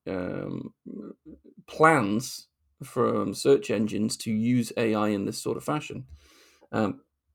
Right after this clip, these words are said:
if when you put a particular search term into a search engine,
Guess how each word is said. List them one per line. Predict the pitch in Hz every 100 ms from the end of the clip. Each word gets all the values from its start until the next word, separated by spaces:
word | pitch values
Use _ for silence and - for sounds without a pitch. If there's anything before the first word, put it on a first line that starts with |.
| _ _ _ _
if | - 143 131 - - _ _ _ _ _ _ _ _ _ _ _
when | - 117 147 143
you | 131 127
put | - 127
a | 127
particular | 127 131 - 131 113 110
search | - 131 -
term | 127 110
into | 110 - 110
a |
search | 127 139 -
engine, | 113 110 107 110 107